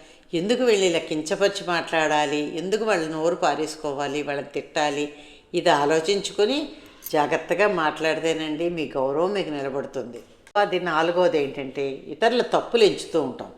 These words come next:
ఎప్పుడు ప్రతి మనిషికి ఉందండి. మీకు లేదా అండి అని అడగండి, ఉంది,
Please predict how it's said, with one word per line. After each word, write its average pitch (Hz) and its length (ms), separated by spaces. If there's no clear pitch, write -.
ఎప్పుడు 208 960
ప్రతి 180 560
మనిషికి 175 600
ఉందండి. 135 600
మీకు 170 240
లేదా 160 420
అండి 170 380
అని 175 120
అడగండి, 143 500
ఉంది, 143 440